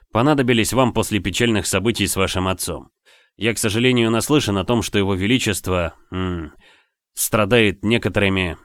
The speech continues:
выпадениями памяти, во время которых он, так сказать, может быть неоправданно жесток.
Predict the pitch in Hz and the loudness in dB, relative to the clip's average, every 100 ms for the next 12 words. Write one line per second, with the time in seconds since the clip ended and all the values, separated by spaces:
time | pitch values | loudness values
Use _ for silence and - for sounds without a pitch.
0 | _ 87 95 92 98 107 107 104 98 101 | _ -4 -4 -2 0 2 2 2 2 0
1 | 87 123 110 80 - - - _ - 90 | 0 0 0 -2 -8 -16 -18 _ -6 -4
2 | 90 92 92 87 117 113 101 92 95 - | 0 0 0 -2 0 0 0 -2 -2 -4
3 | - 90 104 - - _ _ _ _ _ | -4 0 -2 -2 -16 _ _ _ _ _
4 | 113 120 107 92 120 - 107 95 95 95 | 0 2 0 0 -2 0 0 0 2 2
5 | 90 92 95 87 92 - 92 76 - | 0 -2 -2 -2 -6 -4 -6 -8 -14